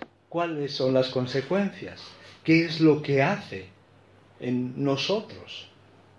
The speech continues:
¿Qué produce en nosotros? Pues fijaros, ahí en los versículos dos y tres, ¿se va, pero se va él solo? No,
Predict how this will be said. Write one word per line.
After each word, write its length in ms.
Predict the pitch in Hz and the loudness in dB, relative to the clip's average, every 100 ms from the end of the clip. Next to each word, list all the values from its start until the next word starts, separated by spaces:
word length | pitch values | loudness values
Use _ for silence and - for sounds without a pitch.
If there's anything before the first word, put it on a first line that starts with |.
| - - - - - _ - - | -20 -20 -20 -20 -20 _ -20 -4
¿Qué 140 | 170 | -2
produce 600 | 180 185 185 214 247 131 113 | 0 2 2 0 -2 -4 -4
en 100 | 127 | -6
nosotros? 760 | 131 208 233 - - - - - - | -6 -6 -8 -12 -16 -20 -20 -20 -12
Pues 160 | 123 | -10
fijaros, 540 | - 143 208 127 - 110 | -8 -4 -4 -4 -8 -10
ahí 200 | 120 131 | -8 -6
en 140 | 127 | -6
los 160 | 117 117 | -6 -8
versículos 480 | 110 151 156 131 | -8 -4 -2 -2
dos 220 | 113 143 151 | 0 0 0
y 60 | |
tres, 380 | - 127 117 - - - - - | -2 -2 -2 -6 -14 -18 -20 -20
¿se 180 | - 147 | 0 2
va, 300 | 143 175 160 | 6 6 4
pero 180 | 120 120 | 0 -2
se 140 | 139 | 2
va 160 | 135 165 | 6 6
él 80 | 175 | 6
solo? 460 | 190 214 294 349 - - - - - - - - - - - - | 4 6 4 -2 -14 -20 -20 -20 -20 -20 -20 -20 -20 -20 -20 -10
No, 340 | 117 202 180 | -2 -2 -2